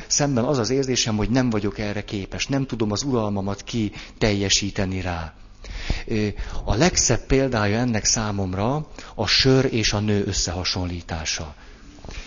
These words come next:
Ismeritek? Bizonyára, ez nagyon közkeletű, hogy igen, a hölgyeknél pedig a férfi és az ásványvíz össze-, összehasonlításáról lehetne beszélni, és akkor ezeket az elmés kijelentéseket olvashatjuk, hogy,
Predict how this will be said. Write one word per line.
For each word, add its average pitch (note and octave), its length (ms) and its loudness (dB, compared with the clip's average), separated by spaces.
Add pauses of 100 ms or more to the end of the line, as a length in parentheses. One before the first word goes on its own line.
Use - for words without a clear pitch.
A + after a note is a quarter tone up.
(260)
Ismeritek? A2+ 800 2 (260)
Bizonyára, A2+ 760 4
ez A2 100 4
nagyon A2 340 4
közkeletű, A#2 840 2 (380)
hogy A2 320 2 (1400)
igen, A2+ 240 4
a G#2 80 4
hölgyeknél B2+ 580 6
pedig A2 300 0
a G#2 40 4
férfi C3+ 460 2
és G#2 120 2
az G#2 140 -2
ásványvíz G2+ 720 0
össze-, A2 380 2
összehasonlításáról G#2 1200 2
lehetne G#2 400 0
beszélni, G#2 640 2 (400)
és - 80 0
akkor A#2+ 240 4
ezeket A#2 320 2
az A2+ 140 0
elmés B2 460 6
kijelentéseket G#2 840 0
olvashatjuk, A#2 680 0
hogy, F#2+ 260 -2